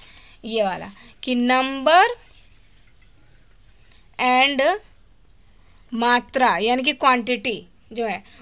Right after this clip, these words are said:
वो बताने वाला कुछ खास एक्सप्रेशंस को हम लोग सीखे थे कल, क्या क्या होता है। और आज क्या हम लोग जानेंगे, नंबर बी में आज हम लोग देखेंगे अन्य,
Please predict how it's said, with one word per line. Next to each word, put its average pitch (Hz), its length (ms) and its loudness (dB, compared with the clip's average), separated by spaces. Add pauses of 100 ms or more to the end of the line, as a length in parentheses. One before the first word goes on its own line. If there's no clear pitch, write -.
वो 277 160 2
बताने 269 380 4
वाला 285 160 4
कुछ 285 200 -6
खास 269 380 4
एक्सप्रेशंस 262 580 -4
को 254 100 -4
हम 226 160 -2
लोग 302 180 2
सीखे 214 320 -6
थे 202 100 -6
कल, 196 180 -6
क्या 214 180 -2
क्या 202 140 -6
होता 185 180 -8
है। 196 120 -10 (320)
और 214 100 -2
आज 262 340 2
क्या 311 160 4
हम 294 80 2
लोग 302 120 -2
जानेंगे, 294 500 0 (400)
नंबर 247 300 0
बी 277 200 -2
में 330 240 -2 (320)
आज 240 200 -2
हम 262 80 -6
लोग 262 120 -4
देखेंगे 277 560 -2 (880)
अन्य, 330 560 0